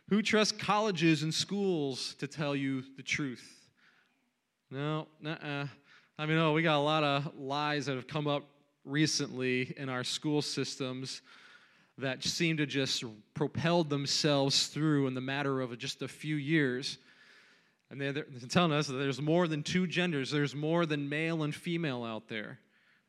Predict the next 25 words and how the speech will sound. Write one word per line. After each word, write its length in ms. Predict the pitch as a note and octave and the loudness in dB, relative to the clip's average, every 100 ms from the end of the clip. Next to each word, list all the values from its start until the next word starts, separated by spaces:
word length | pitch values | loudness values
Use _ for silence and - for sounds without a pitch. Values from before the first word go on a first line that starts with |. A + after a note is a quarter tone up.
| _ C#3 | _ -2
It 80 | |
only 120 | E3+ E3 | 0 0
took 180 | F#3 | -2
a 60 | C3 | -4
few 220 | - F3 | -2 0
years 360 | E3 F3 D#3+ - | 4 6 4 2
to 80 | - | -2
spread 420 | - D3+ D3 B2+ | -2 -2 -4 -2
that 300 | C3+ C#3 C#3 | -4 -6 -8
lie 380 | B2+ C#3 B2+ A2 G#2+ | -4 -2 -4 -6 -8
globally 600 | A#2+ C3+ E3+ C#3+ B2+ B2+ | -2 4 4 4 -2 -2
and 100 | C#3 | -4
to 60 | C#3 | -2
be 100 | B2+ | -2
accepted 1000 | - - - F#3 F3 - B2+ G#2+ G#2+ - _ _ - | -2 -2 0 0 -2 -6 -8 -8 -8 -16 _ _ -8
as 240 | C#3+ C#3 | -4 -2
truth. 680 | - - - E3 B2+ - - _ _ _ _ _ _ _ _ | -4 -2 -2 -2 -4 -12 -20 _ _ _ _ _ _ _ _
I 60 | C#3+ | -4
mean, 100 | C#3 | 2
to 80 | |
me, 140 | E3+ E3+ | 4 6
that's 160 | C#3 | 4
just 360 | - C#3 - - - _ _ _ | 2 0 0 -6 -18 _ _ _
completely 500 | C#3+ - F#3 D#3+ D#3+ | -8 0 2 2 0
absurd. 640 | C#3+ - - D3+ A#2+ A2+ | 0 -2 0 -2 -2 -10